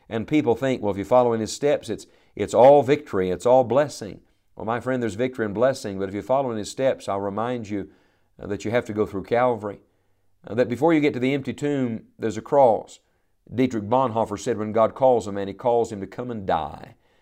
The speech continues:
Yes, there's suffering, but there's glory to follow. And just as Christ suffered and then rose from the dead and is alive forevermore and is ascended and reigns eternally,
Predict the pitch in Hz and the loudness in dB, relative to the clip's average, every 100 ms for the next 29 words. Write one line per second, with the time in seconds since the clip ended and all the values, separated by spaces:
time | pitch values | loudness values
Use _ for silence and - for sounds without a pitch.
0 | _ _ _ - 117 123 127 120 - 147 | _ _ _ 0 2 2 0 -2 0 0
1 | - 92 73 - _ _ _ _ 110 113 | 0 -10 -12 -16 _ _ _ _ 0 2
2 | 113 95 113 123 113 104 90 104 82 73 | -2 0 4 6 6 0 0 0 0 -4
3 | - _ _ _ _ _ 98 92 151 170 | -12 _ _ _ _ _ -8 0 2 2
4 | 175 156 - - 156 143 147 135 - - | -2 -6 -8 -4 0 2 0 -6 -14 -4
5 | 151 117 - 143 135 - _ _ - 98 | -2 0 -2 -4 -6 -14 _ _ -8 -6
6 | 101 139 127 113 135 147 143 - 135 131 | -2 -2 2 6 6 6 0 -4 -6 -6
7 | 117 127 127 131 120 117 117 113 120 127 | -2 0 2 2 0 -4 -2 0 0 0
8 | 127 120 127 120 113 117 120 117 117 107 | -2 -2 0 0 0 0 2 2 0 -6
9 | 107 - 123 120 113 113 _ _ _ _ | -10 -6 -6 -4 -6 -8 _ _ _ _
10 | - 92 101 139 156 160 147 147 143 117 | -8 -2 2 2 2 -2 -4 -6 -6 -6
11 | 87 73 - | -6 -10 -14